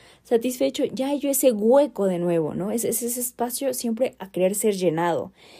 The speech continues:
Em, entonces el hue-, el, el deseo es un espacio imposible de llenar. Em, y entonces,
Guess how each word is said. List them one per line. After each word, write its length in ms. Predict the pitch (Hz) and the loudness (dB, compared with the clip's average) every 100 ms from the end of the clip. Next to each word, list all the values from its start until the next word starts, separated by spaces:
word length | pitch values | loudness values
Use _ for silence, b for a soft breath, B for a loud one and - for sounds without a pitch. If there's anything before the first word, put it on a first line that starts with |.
| B B | B B
Em, 240 | - 202 190 | -6 -2 -2
entonces 400 | 190 269 277 294 | -4 -6 -4 -2
el 120 | 277 | 2
hue-, 220 | 311 320 - | 2 2 2
el, 260 | 247 233 226 | 4 4 0
el 160 | 226 | 2
deseo 600 | 220 226 294 311 240 226 226 | 2 2 0 0 0 -2 -6
es 180 | 233 | -4
un 100 | 233 | -2
espacio 580 | 226 226 214 226 247 247 b b b b | -4 -4 -6 -2 -2 -2 b b b b
imposible 580 | 226 214 175 - 233 226 | 0 2 0 0 0 0
de 160 | 196 147 | -2 -2
llenar. 280 | 139 120 - _ _ _ _ _ _ _ _ _ _ - _ b b b b _ - | -6 -10 -16 _ _ _ _ _ _ _ _ _ _ -20 _ b b b b _ -8
Em, 540 | 196 180 175 175 165 _ _ _ - | -4 -4 -4 -6 -10 _ _ _ 0
y 100 | 285 | 4
entonces, 460 | 349 381 359 381 | 4 2 0 -2